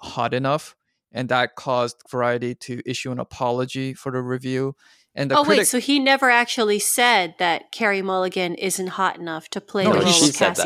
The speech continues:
Speaker 3: that. She said that
Speaker 1: Yeah.
Speaker 3: in
Speaker 2: She
Speaker 3: an
Speaker 2: said
Speaker 3: interview
Speaker 2: it.
Speaker 3: later. Yeah.
Speaker 1: Yeah, he just said
Speaker 2: Oh.
Speaker 1: that, um, she,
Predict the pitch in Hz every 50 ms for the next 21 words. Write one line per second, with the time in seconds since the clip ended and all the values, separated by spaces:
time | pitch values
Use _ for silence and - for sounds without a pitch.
0 | 78 78 90 - - 143 139 123 - 120 98 - 107 - - - 175 90 90 -
1 | - - - 185 170 156 101 95 87 87 90 87 87 85 - - _ - - 95
2 | - - - _ _ _ _ _ _ - 156 143 117 104 - - 202 240 262 294
3 | 311 302 - - 233 202 180 156 151 156 147 143 139 139 135 135 131 - 131 131
4 | 127 127 123 - - - - - -